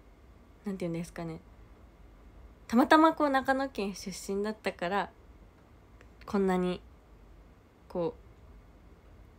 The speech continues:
た-、すごく素敵な機会をたくさんいただけて、本当に、自分がこう、自分の出身地がもし違っ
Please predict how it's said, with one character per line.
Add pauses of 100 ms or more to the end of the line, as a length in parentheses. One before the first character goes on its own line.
(1160)
た-、 (200)
す
ご
く
素
敵
な (600)
機
会
を
た
く
さ
ん (840)
い
た
だ
け
て、 (420)
本
当
に、 (1900)
自
分
が
こ
う、 (880)
自
分
の
出
身
地
が
も
し
違
っ